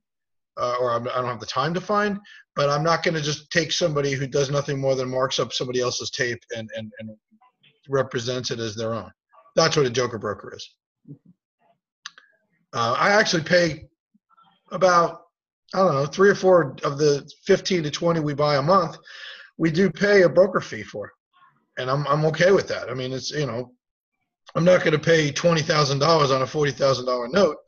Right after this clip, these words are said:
but, uh, like I've actually seen some people try to pull off. But, you know, if it's a, uh, if it's a fair, you know, three percent or fi-, five hundred bucks or whatever it is, I'm, I'm ha-, perfectly happy to,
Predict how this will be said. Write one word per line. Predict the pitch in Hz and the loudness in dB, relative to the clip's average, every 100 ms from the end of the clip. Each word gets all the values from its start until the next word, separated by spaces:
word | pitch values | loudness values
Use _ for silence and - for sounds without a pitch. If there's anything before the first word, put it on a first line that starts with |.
| _ _ - | _ _ -4
but, | 139 131 123 _ _ _ _ _ | 0 0 -2 _ _ _ _ _
uh, | 120 120 117 110 | -8 -4 -4 -2
like | 131 127 | -2 -2
I've | 123 | -2
actually | 120 - 123 | -4 -6 -10
seen | - 117 | -10 -12
some | - | -12
people | 120 120 110 | -10 -10 -8
try | - 113 | -4 -4
to | 110 - _ | -4 -12 _
pull | 120 | -6
off. | 110 135 - _ _ - _ | -4 -4 -6 _ _ -20 _
But, | - 156 151 - | -4 0 0 -2
you | 208 | -2
know, | 175 | 0
if | 190 | 0
it's | 202 202 | 0 2
a, | 196 160 143 139 _ _ _ _ - | 2 4 0 -6 _ _ _ _ -8
uh, | - - _ _ - | -8 -10 _ _ -8
if | 160 | -6
it's | 208 | -6
a | - | -8
fair, | - 214 175 165 156 147 - _ _ - | -4 2 4 6 4 0 -8 _ _ -12
you | 139 | -6
know, | 143 | -6
three | - 160 | -4 -4
percent | 156 143 160 143 147 139 | -4 -4 -2 -2 -2 -4
or | 117 117 | -6 -8
fi-, | - - 147 | -12 -8 -8
five | 113 143 139 | -2 0 0
hundred | 139 117 | 0 2
bucks | 135 139 131 | 2 0 -4
or | |
whatever | 120 127 123 | -2 -2 -2
it | |
is, | 123 139 - - _ _ 131 | -4 -4 -6 -14 _ _ -4
I'm, | 175 143 | -2 0
I'm | 185 | 0
ha-, | 156 135 | 0 -2
perfectly | - 208 156 123 | 0 0 0 -2
happy | 120 147 - 117 | 0 0 -2 -6
to, | 117 - 123 120 123 | -8 -6 -4 -4 -6